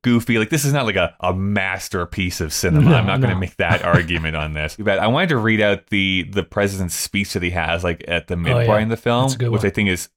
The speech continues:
Speaker 1: phenomenal.
Speaker 2: Mm.
Speaker 1: But that basically goes into the, to the facts. Like, "Listen, what you're saying is, yes, true. If this ape leads to the destruction of humanity, that's obviously a bad thing. But you cannot conclusively tell me that you know that that's gonna happen."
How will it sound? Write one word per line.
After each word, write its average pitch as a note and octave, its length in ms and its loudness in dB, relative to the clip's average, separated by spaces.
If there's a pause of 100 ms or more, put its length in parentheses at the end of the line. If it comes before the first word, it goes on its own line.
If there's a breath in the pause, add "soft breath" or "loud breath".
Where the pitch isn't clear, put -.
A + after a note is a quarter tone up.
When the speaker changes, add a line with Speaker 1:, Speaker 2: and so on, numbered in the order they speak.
(140)
Speaker 1:
phenomenal. F#2+ 640 0
Speaker 2:
Mm. A#2 180 0 (380)
Speaker 1:
But B2 220 -2
that A2 340 -2
basically A2+ 300 -2
goes G2+ 300 2
into G2+ 520 0
the, F#2 220 -12
to G#2 160 -4
the F#2+ 40 -2
facts. F#2 280 -2
Like, F2+ 160 -8
"Listen, G2 420 -2 (720)
what D#3 160 0
you're D#3+ 100 0
saying B2+ 400 0
is, A#2 160 -4
yes, G2+ 240 -2
true. F#2 320 0
If G2 160 -4
this G#2 420 -2
ape G#2+ 300 -2
leads F#2 400 -4
to E2+ 380 -2
the E2 100 -14
destruction F#2+ 460 -2
of E2+ 80 -8
humanity, F#2+ 380 -2
that's F2+ 220 -6
obviously G#2 380 -2
a F#2 60 0
bad E2+ 400 -2
thing. D#2 400 -4 (280)
But G2 120 -4
you C3 240 2
cannot A#2 560 0 (100)
conclusively A2+ 800 0
tell G#2 220 0
me G2 80 0
that F2+ 180 -6
you G2 100 0
know F#2+ 140 0
that F2+ 140 -6
that's F2 200 -2
gonna E2+ 220 -4
happen." D#2 520 -6